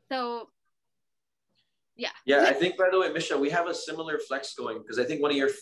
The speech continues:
Speaker 2: closest friends is European, and one of my closest
Speaker 1: Yeah.
Speaker 2: friends is European, and that's why, and not just European, Eastern European, so there's a lot of Islamic, uh, culture, like, not, not, not too much, you know, some religious slash cultural influence they have going
Speaker 1: My
Speaker 2: on there.
Speaker 1: friend,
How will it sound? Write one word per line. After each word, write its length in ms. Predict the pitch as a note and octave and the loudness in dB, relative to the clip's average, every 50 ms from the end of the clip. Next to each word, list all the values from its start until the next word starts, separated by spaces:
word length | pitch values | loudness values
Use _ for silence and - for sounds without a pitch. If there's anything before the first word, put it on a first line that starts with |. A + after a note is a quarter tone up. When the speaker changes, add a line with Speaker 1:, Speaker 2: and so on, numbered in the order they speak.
| - _ _ | -14 _ _
Speaker 2:
closest 400 | - C3 C3 C3+ C3+ C3+ C#3 - | -2 0 0 2 0 -2 -4 -2
friends 220 | C3+ C3 C3 B2+ B2+ | -2 -2 -2 -2 -6
is 60 | - | -6
European, 600 | A#2 A#2 A2+ A2+ - - A#2 A#2 B2 C3+ D3 D#3+ - _ _ _ _ _ _ - | -6 -6 -6 -6 -10 -10 -10 -8 -8 -8 -10 -14 -20 _ _ _ _ _ _ 0
and 300 | A2+ A#2+ A#2+ A#2+ A#2+ A#2 | 2 4 4 2 2 2
one 160 | A2 B2+ C3 | 2 2 2
of 80 | C3 B2 | 4 4
my 120 | B2 C3 C3+ | 2 2 0
closest 280 | - - C3+ C3+ C3 G#3+ | 0 -2 -2 -2 0 -2
Speaker 1:
Yeah. 60 | - | -2
Speaker 2:
friends 220 | C3 A#2+ A#2+ G#2+ | -2 -2 -4 -4
is 40 | G#2 | -4
European, 600 | A2+ A#2+ A2+ - - - B2 A#2+ A#2 A2+ - - - | -2 -2 -2 -2 -2 -4 -6 -4 -4 -4 -6 -6 -6
and 120 | A2+ A2+ A#2+ | -4 0 0
that's 240 | B2+ C3 - - | 0 0 -2 0
why, 240 | C3 C3 B2 A#2+ A#2 - - - - | 2 2 4 4 2 0 -6 -10 -8
and 100 | A2+ A#2+ | -4 0
not 140 | C3 C#3+ C#3+ | 0 0 0
just 180 | D#3 D#3 - - | 0 -4 -4 -4
European, 300 | C#3 C#3 C#3 C3+ C3 - | -4 -4 -4 -6 -8 -8
Eastern 340 | C#3 C#3+ C#3 - - C#3+ C#3+ C#3+ | -8 -8 -8 -6 -4 -4 -2 0
European, 520 | C#3 C3+ C#3 C3+ - C#3 C#3+ D3 D#3 E3 | 0 0 0 -2 -4 -6 -6 -6 -6 -8
so 140 | - - B2+ | -8 -2 2
there's 140 | B2+ B2+ B2+ | 2 4 4
a 40 | |
lot 260 | B2+ A#2 A#2 A#2 B2 B2+ | 4 2 4 4 4 2
of 80 | B2+ | 2
Islamic, 540 | - - - - - A2+ A#2 A#2+ B2 A#2 - _ _ _ - A#2+ | 0 -4 -8 -4 -4 -2 -2 -2 -4 -8 -10 _ _ _ -2 2
uh, 280 | A2+ A2 G#2+ G#2 G2+ - - | 2 2 2 0 -2 -6 -6
culture, 380 | B2 A#2+ B2 A#2+ - - C3+ B2+ - _ _ - - _ | -4 -4 -4 -4 -6 -10 -12 -14 -16 _ _ -20 -8 _
like, 160 | A#2 A2+ A2+ | -2 -2 0
not, 280 | - C3 - - - B2 | 0 0 0 -2 -4 -2
not, 220 | B2 B2 - - | -2 -2 -2 0
not 220 | B2 B2 A#2+ - - | -2 -2 -2 -4 -6
too 120 | - D3 | -8 -6
much, 180 | C#3 C#3+ - - - | -6 -6 -8 -6 -2
you 80 | C#3 | 0
know, 120 | C#3+ C3 A#2 | 0 2 2
some 280 | - - F#3 F#3+ F#3+ | 2 2 2 2 2
religious 420 | F#3 F3+ E3+ E3+ E3 E3 E3+ - - | 0 0 0 0 0 -2 -4 -2 0
slash 160 | D3 C#3+ - - - | -2 -2 -2 -2 -4
cultural 380 | C#3+ C#3+ C#3 - D#3 D3 C#3+ C#3+ | -2 0 0 0 0 -2 -2 -2
influence 480 | C#3 C#3 - C#3+ C#3+ C#3+ C#3 C#3 - | -6 -8 -6 -2 0 0 0 -2 -4
they 140 | - C3+ C#3 | -6 -6 -2
have 260 | C3+ C3+ C3+ C3+ - - | -2 -2 -2 -2 -4 -4
going 200 | B2+ B2+ B2+ B2+ | -4 -2 2 2
Speaker 1:
My 80 | C4 - | 2 2
Speaker 2:
on 60 | D#4 D#4 | 2 0
there. 80 | E4+ E4 | -2 -2
Speaker 1:
friend, 160 | E4+ E4+ | -2 -2